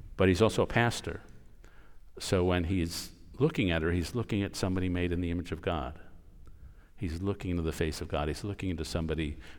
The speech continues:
with a soul of infinite value and dignity. And you can be Christian, Jewish, Muslim, atheist, agnostic, but looking at somebody with that kind of respectful and reverential attention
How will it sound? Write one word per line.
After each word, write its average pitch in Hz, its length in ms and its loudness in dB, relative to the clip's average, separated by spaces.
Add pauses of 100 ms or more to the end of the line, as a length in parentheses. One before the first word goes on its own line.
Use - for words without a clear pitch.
with 82 120 -4
a 85 40 2
soul 85 360 0
of 78 80 -2
infinite 87 420 0
value 76 320 0
and 73 80 -4
dignity. 73 540 -4 (1300)
And 87 260 2
you 117 100 2
can 110 200 0
be 95 140 2
Christian, 95 440 -2
Jewish, 85 320 0
Muslim, 82 500 0
atheist, 82 460 0
agnostic, 82 640 -4 (520)
but 82 320 0 (480)
looking 107 460 2
at 85 80 2
somebody 80 320 0
with 78 140 0
that 95 220 2
kind 92 200 0
of 76 180 -2
respectful 85 680 -4
and 82 120 -2
reverential 85 580 0
attention 76 580 -4